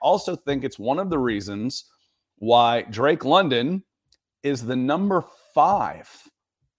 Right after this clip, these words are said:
P F F graded wide receiver in the entire N F L. In the entire N F L, Drake London is number five. Man, what value you're getting that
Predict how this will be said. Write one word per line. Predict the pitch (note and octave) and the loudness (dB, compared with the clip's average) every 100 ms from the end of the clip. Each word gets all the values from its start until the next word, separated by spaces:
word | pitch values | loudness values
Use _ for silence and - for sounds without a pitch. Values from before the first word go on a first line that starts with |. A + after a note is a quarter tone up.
| _ | _
P | - D#3+ | -2 0
F | D3+ | 0
F | C#3 C3+ | -2 -4
graded | - C3+ C3 | -2 0 2
wide | A#2+ B2+ | 2 2
receiver | A#2+ - B2+ A#2 | 0 -6 -6 -4
in | G#2 | -6
the | G#2+ | -8
entire | G2+ - - - D3+ D#3+ | -10 -14 -18 -14 -8 -6
N | D3 | -6
F | C#3+ | -6
L. | - C3 G#2+ _ _ _ _ _ _ | -8 -10 -10 _ _ _ _ _ _
In | A2+ | -10
the | A#2+ | -8
entire | A#2+ - D#3 F3 | -10 -6 -4 -2
N | |
F | E3 D3 | -4 -2
L, | A2 | -4
Drake | F#2 A#2 - | -4 -8 -6
London | B2+ A#2+ | -8 -6
is | G2 | -8
number | A2+ A2 F#2 | -8 -8 -8
five. | - - - - - - - - _ _ _ _ _ _ - | -12 -14 -6 -2 -2 -4 -14 -20 _ _ _ _ _ _ -4
Man, | C3+ D3 G2+ F2+ | 0 0 -2 -6
what | G#2+ C#3 A2+ | 0 0 0
value | G2+ B2 C3+ B2 | 0 2 2 0
you're | A2 G#2 G2 | -6 -8 -8
getting | A#2 A2+ | -8 -4
that | A#2 C3+ | 2 2